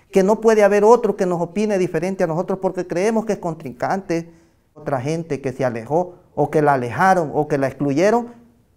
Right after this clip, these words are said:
por pensar diferente, por hacer observaciones como las que estoy haciendo yo hoy.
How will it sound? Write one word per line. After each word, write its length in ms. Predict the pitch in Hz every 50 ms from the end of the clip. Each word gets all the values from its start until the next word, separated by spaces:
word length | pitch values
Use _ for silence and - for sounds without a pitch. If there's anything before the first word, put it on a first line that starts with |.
| _ _ _ _ _ _ _ _ _ _ _
por 160 | 139 127 123
pensar 400 | - 131 123 117 - 147 151 147
diferente, 540 | 160 185 - 214 214 220 240 254 240 214 147
por 360 | - - - - - 196 175
hacer 300 | 147 - - - 180 196
observaciones 840 | 233 233 - 247 233 214 175 170 135 - - 208 240 262 262 214 -
como 180 | - 156 139 139
las 120 | 135 131
que 100 | - 143
estoy 220 | 139 - 147 143 143
haciendo 420 | 135 135 147 143 139 135 131 131
yo 220 | 131 127 127 123
hoy. 300 | 123 120 120 120 120 -